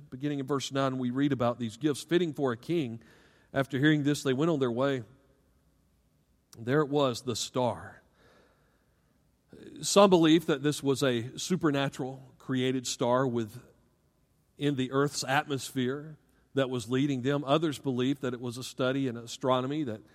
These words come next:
led them to a specific alignment of the stars, and you can see different theories concerning that. And some of them are quite amazing when you go and you look at that. Now you can look it up on YouTube, and some amazing, uh, things were taking place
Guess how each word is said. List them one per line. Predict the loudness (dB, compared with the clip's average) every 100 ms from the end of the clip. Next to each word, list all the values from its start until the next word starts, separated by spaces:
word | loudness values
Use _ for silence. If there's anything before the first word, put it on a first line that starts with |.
| _ _ _
led | 0 0 0
them | 0 -2 -2
to | -4
a | -4
specific | -8 -10 -2 -2 -2 -6
alignment | -4 -2 2 2 0 -6
of | -6
the | -6
stars, | -10 -4 -2 -2 -4 -8
and | -8 -8
you |
can | -6 -8
see | -6 -4 -4
different | -2 -4 -4 -10
theories | -4 -2 -2 -4 -8 -16 -20 _
concerning | -6 -6 -2 -2 -2 0
that. | 0
And | 0
some | -2 -2
of | 0
them | 0
are | -2
quite | -4 -10 -8 -6
amazing | -2 0 0 -2 -4
when | -4
you | -4
go | -4 -2 -2
and | -4
you | -4
look | -4 -4
at | -8
that. | -8 -8 -10 -20 -20 -6
Now | -2
you | -2 -4
can | -4 -6 -6 -12 -20 -12
look | -6 -2
it | -2
up | -2
on | -4
YouTube, | -4 -6 -4 -6 -6
and | -10 -10 -12
some | -10 -8
amazing, | -6 -2 -2 0 -4 -6 -10 -20 -20 _ -2
uh, | 0 0
things | 2 0 0
were | -4
taking | -2 -2 -4
place | -4 2 2 2 -2